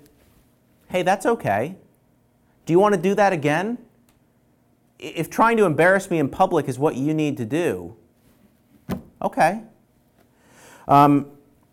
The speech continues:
instead of that slap taking your dignity away, you are strong enough to endure that embarrassment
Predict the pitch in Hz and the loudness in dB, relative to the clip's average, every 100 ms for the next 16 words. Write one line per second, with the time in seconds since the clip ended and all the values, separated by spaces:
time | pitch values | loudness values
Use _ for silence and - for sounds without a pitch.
0 | _ _ 156 - 247 240 196 180 - - | _ _ -2 2 4 4 4 2 -2 -6
1 | 185 185 185 - - 175 180 170 151 107 | 2 4 4 0 2 4 4 6 4 6
2 | 175 175 147 120 113 107 107 98 87 85 | 6 6 4 4 4 4 2 0 -2 -8
3 | - _ _ _ - - - 175 185 170 | -16 _ _ _ -20 -10 6 10 10 8
4 | - - - 165 220 233 190 160 151 - | 2 -4 0 6 6 6 6 4 2 0
5 | 175 156 131 151 175 160 123 123 117 - | 0 2 2 4 6 6 6 6 4 2
6 | - 131 123 135 143 139 - 98 85 80 | -8 -4 4 8 8 6 2 -10 -12 -14
7 | - | -20